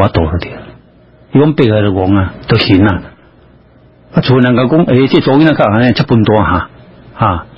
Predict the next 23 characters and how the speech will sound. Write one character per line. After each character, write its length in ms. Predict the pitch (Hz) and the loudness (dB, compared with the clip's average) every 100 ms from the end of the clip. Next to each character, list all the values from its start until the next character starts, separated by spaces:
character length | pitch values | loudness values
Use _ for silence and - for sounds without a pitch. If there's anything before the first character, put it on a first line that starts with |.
| - - - | -20 -20 -2
意 80 | 175 | -2
思 160 | 143 123 | 2 2
讲 160 | 156 | 2
伊 60 | 151 | 2
咧 160 | 139 160 | 2 2
假 120 | 156 147 | 0 0
病 200 | 131 104 | 0 0
就 100 | 92 | -2
对 160 | 90 110 | -2 -2
啦， 160 | 87 92 - | -4 -8 0
无 140 | 135 | 4
爱 100 | 175 | 4
做 160 | 175 151 | 2 0
工 180 | 113 110 | 0 0
课 100 | 101 | 0
咧 80 | |
假 320 | 92 117 120 113 | 0 0 0 0
病 200 | 98 90 | 0 -2
就 0 | |
对， 140 | 87 104 | -2 0
讲 180 | 147 | 2
伊 80 | 127 - | 0 0
足 120 | 190 | -6